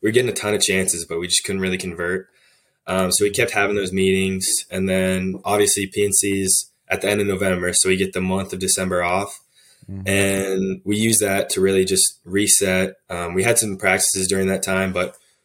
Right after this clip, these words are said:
Speaker 1: we kinda just took a break, um, just hit the reset button to come back and come back fresh and, and hot for, uh, that first showcase in January.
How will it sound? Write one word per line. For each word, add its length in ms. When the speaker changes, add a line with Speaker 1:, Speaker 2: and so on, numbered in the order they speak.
Speaker 1:
we 60
kinda 220
just 280
took 180
a 40
break, 500
um, 560
just 160
hit 120
the 100
reset 400
button 380
to 80
come 260
back 380
and 340
come 180
back 280
fresh 400
and, 320
and 140
hot 320
for, 320
uh, 280
that 200
first 200
showcase 540
in 80
January. 580